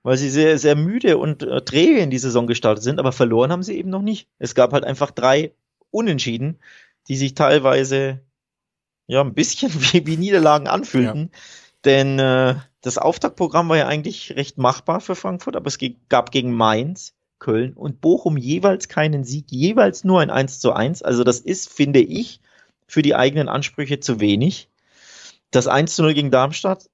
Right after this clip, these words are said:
Speaker 1: ja, mit Ach und Krach, der einzige Sieg war jetzt auch nicht unbedingt rauschhaft, ne? Pflichtsieg, aber mit minimalstem Aufwand vorne. Da war Kolo Muani noch dabei, der hat natürlich das Tor getroffen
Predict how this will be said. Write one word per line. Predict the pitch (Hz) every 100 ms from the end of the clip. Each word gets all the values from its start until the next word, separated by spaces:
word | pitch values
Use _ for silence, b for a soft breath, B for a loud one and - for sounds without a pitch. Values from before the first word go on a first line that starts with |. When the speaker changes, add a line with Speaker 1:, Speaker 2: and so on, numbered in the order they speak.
| _ _ _ _ -
Speaker 1:
ja, | 131 156
mit | 151 -
Ach | 139 165
und | 147
Krach, | - 165 -
der | 143
einzige | 117 147 156 165 147
Sieg | 123 156 190 -
war | - 135
jetzt | 139 135 -
auch | 151
nicht | 185 196
unbedingt | 190 185 180 190 -
rauschhaft, | 170 196 - 277 - -
ne? | 190 285 254 180
Pflichtsieg, | - 160 185 - 190 185 -
aber | 147 156 147 135 143 170
mit | 147 147
minimalstem | 147 151 160 160 180 180 165 151 151 - 156 147 147 143 b b b b
Aufwand | - 156 - 190 185
vorne. | 180 190 196
Da | 147
war | 131
Kolo | 131 143 139
Muani | 131 131 143 180
noch | 175 175
dabei, | 175 170 170
der | 127
hat | 120
natürlich | 123 123 123 -
das | 120 -
Tor | 143
getroffen | 156 156 165 202